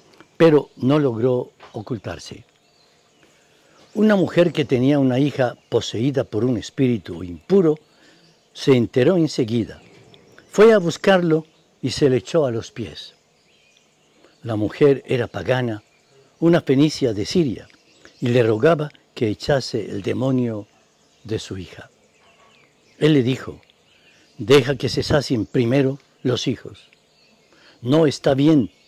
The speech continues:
tomar el pan de los hijos y echárselo a los perritos". Pero ella le dijo: "Señor, pero también los perritos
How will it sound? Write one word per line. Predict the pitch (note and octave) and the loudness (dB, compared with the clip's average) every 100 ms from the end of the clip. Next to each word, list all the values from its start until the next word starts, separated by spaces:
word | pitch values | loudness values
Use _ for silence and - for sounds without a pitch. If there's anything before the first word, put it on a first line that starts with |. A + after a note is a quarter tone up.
| - | -2
tomar | A#2+ C3 | 0 2
el | C#3 G#2 | 0 -2
pan | - C#3+ B2+ | -2 0 0
de | G#2+ | -2
los | G2 - | -4 -2
hijos | E3+ - C#3 - _ _ _ - | -2 -2 -6 -8 _ _ _ -6
y | A#2 | -4
echárselo | G2+ - D3+ - C#3+ A#2+ G#2+ | -2 0 0 2 0 0 -2
a | A#2+ | -4
los | B2 | -4
perritos". | - D3 A#2 G2 - D#2 - - _ _ _ _ _ _ _ _ _ _ _ _ | -2 -2 -2 -4 -12 -20 -20 -20 _ _ _ _ _ _ _ _ _ _ _ _
Pero | - C#3+ C#3 | 2 4 6
ella | E3 D#3 | 6 4
le | B2 A#2+ | 2 2
dijo: | D#3 - F2+ - _ _ _ _ | -2 -4 -14 -16 _ _ _ _
"Señor, | - - A2+ G2+ A#2 G2 A2 _ _ _ _ _ - | -12 -6 -4 -2 -4 -8 -12 _ _ _ _ _ -4
pero | F3 D#3+ | -2 0
también | E3 D#3+ C3 B2+ C3 B2+ A#2 | 0 0 2 2 2 0 -2
los | A2 | -6
perritos | - C3 A2+ B2 - A2 G#2 - | -2 0 0 0 -2 -6 -6 -14